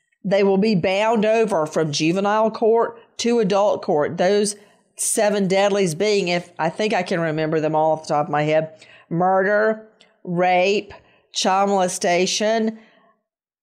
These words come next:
sodomy, kidnap,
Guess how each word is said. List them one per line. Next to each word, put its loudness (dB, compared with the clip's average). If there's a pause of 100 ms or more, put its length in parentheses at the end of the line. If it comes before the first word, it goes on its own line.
(480)
sodomy, 0 (360)
kidnap, -2